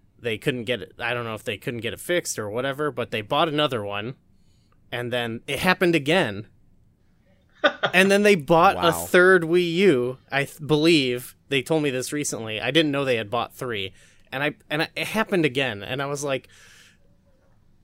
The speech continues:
Speaker 1: "I don't know what's, what is wrong here with your house, but, like, there's also other ways to play Doctor Mario." <laughs>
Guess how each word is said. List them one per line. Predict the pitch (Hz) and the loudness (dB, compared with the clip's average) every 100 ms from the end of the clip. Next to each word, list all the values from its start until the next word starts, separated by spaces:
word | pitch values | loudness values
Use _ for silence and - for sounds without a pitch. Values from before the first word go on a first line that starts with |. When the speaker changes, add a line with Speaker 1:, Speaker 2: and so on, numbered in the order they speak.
| _ | _
Speaker 1:
"I | 160 | 2
don't | 240 | 4
know | 220 | 4
what's, | 160 151 - | 4 2 0
what | 120 135 147 139 | -4 -2 0 2
is | 143 127 110 | 0 -4 -8
wrong | 131 143 156 151 | -2 0 2 0
here | 131 131 113 | -2 -2 -2
with | 113 - | -6 -6
your | 123 | -6
house, | 117 143 120 117 | 0 0 0 -4
but, | - 120 104 | -4 -6 -4
like, | 107 104 _ _ | -6 -8 _ _
there's | 127 147 143 | -2 -2 2
also | 147 147 147 127 | 2 2 0 0
other | 127 131 131 | -2 -2 -2
ways | 123 120 123 | -2 -2 -2
to | 143 | -4
play | 131 113 | -4 -4
Doctor | 107 143 127 - 131 | -2 -2 -2 -2 -4
Mario." | 117 117 117 110 107 | -2 -4 -4 -4 -6
<laughs> | 113 | -8